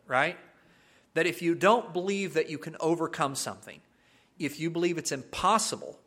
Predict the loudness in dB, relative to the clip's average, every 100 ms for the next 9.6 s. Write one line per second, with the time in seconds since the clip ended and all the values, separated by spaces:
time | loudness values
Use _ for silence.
0 | _ -8 -4 0 -2 0 -2 -2 -4 -6
1 | -8 -8 -10 -10 -12 -16 -18 -20 -20 -20
2 | _ -12 -10 -6 4 6 8 6 6 2
3 | 0 -2 -2 2 2 0 -2 -6 -14 -20
4 | -20 0 4 4 2 -4 -2 0 2 0
5 | 0 -4 2 6 6 2 -4 0 2 2
6 | 0 0 -2 -4 -4 -4 -6 -8 -16 -18
7 | -10 -6 -2 2 2 2 0 0 -4 -2
8 | 2 2 2 -2 -8 -8 -6 -6 -6 -10
9 | -8 -2 -2 -2 -6